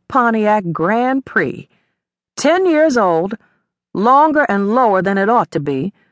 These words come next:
resembling a flattened shoebox, with its front bumper hanging down on one side. A girl was driving it,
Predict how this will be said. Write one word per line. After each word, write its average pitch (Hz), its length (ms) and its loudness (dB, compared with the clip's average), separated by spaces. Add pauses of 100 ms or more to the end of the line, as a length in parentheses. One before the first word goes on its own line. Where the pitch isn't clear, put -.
(380)
resembling 262 640 0
a 160 120 -2
flattened 262 520 -2
shoebox, 160 800 -4 (480)
with 175 160 -4
its 170 160 -4
front - 400 0
bumper 175 460 0
hanging 220 440 0
down 196 300 0
on 185 160 -2
one 208 180 0
side. 170 540 -4 (1040)
A 285 80 2
girl 254 480 0
was 147 140 -6
driving 135 420 -2
it, - 240 -10